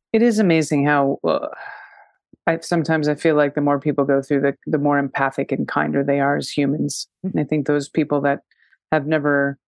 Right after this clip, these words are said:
Speaker 1: struggled, and I, I think there's probably no one on this earth that's never struggled, but I don't know. I do believe that sometimes the more people get,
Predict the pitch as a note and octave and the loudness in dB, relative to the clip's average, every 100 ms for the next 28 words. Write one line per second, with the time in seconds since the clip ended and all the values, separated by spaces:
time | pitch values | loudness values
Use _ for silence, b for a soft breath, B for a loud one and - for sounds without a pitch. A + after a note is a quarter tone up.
0 | - - F#3 E3 C#3 - C#3+ - F3 F3 | -10 0 0 2 0 -2 -6 -4 -2 -2
1 | - A#2+ E3+ F3+ - F3+ F#3+ E3+ D3 C3+ | -2 0 0 0 -2 0 0 0 0 0
2 | - - - D#3 C#3 C3+ C3+ C3+ C#3 C#3 | -6 -12 -2 0 2 2 2 2 4 2
3 | C3 C#3 C3+ C3+ C3+ C3+ - C#3 C#3 C#3 | 0 -2 -2 0 0 0 0 -2 0 2
4 | C#3+ C#3+ C#3 C3+ B2+ - - C3 C#3 - | 4 2 0 -2 -2 -4 -2 -2 -2 -4
5 | - - - _ _ _ _ - F#3+ F#3+ | -2 -4 -4 _ _ _ _ -6 -2 2
6 | F#3 D#3 D3+ D#3+ E3+ F3 F3 D#3 D3 - | 2 2 2 2 0 2 0 0 -2 -2
7 | D#3 E3 D3+ C#3+ D#3 D#3 D3+ E3 D#3+ C#3 | -4 -2 -2 -2 -2 0 0 -2 -2 0
8 | D#3 C#3 | 2 0